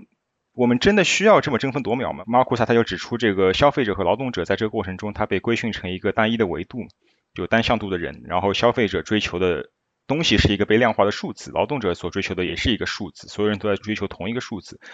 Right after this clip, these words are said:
然后这个系统就是在这样一个所有人朝着同一个方向在不断进化的过程中所增长起来的。而且，而且有趣的是，这个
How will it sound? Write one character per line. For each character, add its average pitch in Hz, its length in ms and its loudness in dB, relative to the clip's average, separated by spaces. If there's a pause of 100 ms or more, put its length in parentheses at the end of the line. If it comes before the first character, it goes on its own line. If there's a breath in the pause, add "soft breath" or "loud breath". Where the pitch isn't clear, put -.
(140)
然 101 80 2
后 107 60 4
这 120 80 0
个 113 60 4
系 - 180 0
统 90 120 -4
就 104 120 -2
是 98 100 -2
在 95 180 2
这 101 120 -2
样 87 120 -2
一 87 60 -6
个 87 220 -4
所 107 180 0
有 101 100 2
人 92 200 -2
朝 - 180 0
着 101 60 2
同 95 240 -6
一 104 80 -2
个 110 100 -2
方 123 240 -2
向 110 140 0
在 92 120 -6
不 - 140 -14
断 92 260 -2 (440 loud breath)
进 117 160 -2
化 101 140 2
的 104 60 2
过 107 160 0
程 90 160 -8
中 101 140 -10
所 82 220 -10
增 165 240 -6
长 110 160 -6
起 - 160 -8
来 - 180 -12
的。 76 80 -16 (840 loud breath)
而 139 120 6
且， - 140 2
而 196 140 4
且 208 140 2
有 110 120 6
趣 - 180 0
的 151 100 2
是， 127 260 0
这 143 160 0
个 104 260 4